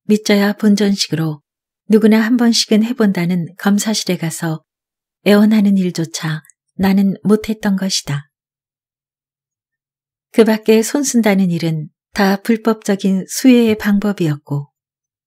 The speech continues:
그때는 마침 폭력범 단속과 함께 공무원 부조리 단속이 한창이었다.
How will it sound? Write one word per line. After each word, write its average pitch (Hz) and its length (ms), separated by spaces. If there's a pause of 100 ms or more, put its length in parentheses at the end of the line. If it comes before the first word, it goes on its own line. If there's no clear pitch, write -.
(320)
그때는 220 420
마침 185 500 (260)
폭력범 240 600
단속과 196 520
함께 156 480 (480)
공무원 220 500
부조리 202 400
단속이 175 680
한창이었다. 190 840